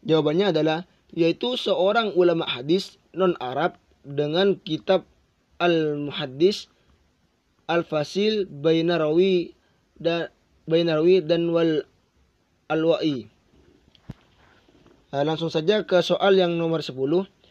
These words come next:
yaitu apa yang dimaksud ul-, ilmu ulumul,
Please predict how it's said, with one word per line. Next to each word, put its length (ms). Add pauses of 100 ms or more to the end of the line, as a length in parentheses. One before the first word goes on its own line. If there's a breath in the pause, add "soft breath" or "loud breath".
(120 soft breath)
yaitu 560
apa 480
yang 160
dimaksud 560
ul-, 260 (220)
ilmu 560
ulumul, 400